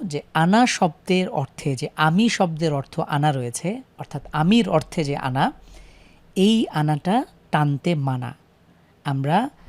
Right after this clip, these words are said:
আনাতে এখানে আমরা টানব না, যেখানেই আমি অর্থে আনা এসেছে আমরা এই জায়গাটিতে না টেনেই পড়ব, যদিও সেটা জবরের পরে খালি আলিফ হয়েছে।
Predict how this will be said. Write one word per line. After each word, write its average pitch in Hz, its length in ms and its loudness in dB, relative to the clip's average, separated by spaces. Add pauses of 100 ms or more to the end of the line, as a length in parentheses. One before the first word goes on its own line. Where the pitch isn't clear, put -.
(460)
আনাতে 165 640 2 (540)
এখানে 165 280 -2
আমরা 151 220 -2
টানব 139 440 -2
না, 131 420 -4 (600)
যেখানেই 190 380 4
আমি 170 360 6
অর্থে 156 320 2
আনা 139 280 4
এসেছে 135 380 -4
আমরা 156 380 -2
এই 160 120 2
জায়গাটিতে 139 600 -2 (420)
না 156 220 6
টেনেই 170 320 4
পড়ব, 127 380 -4 (540)
যদিও 175 380 8
সেটা 190 260 2
জবরের 147 380 2
পরে 180 160 0
খালি 143 300 -2
আলিফ 127 260 -2
হয়েছে। 123 540 -4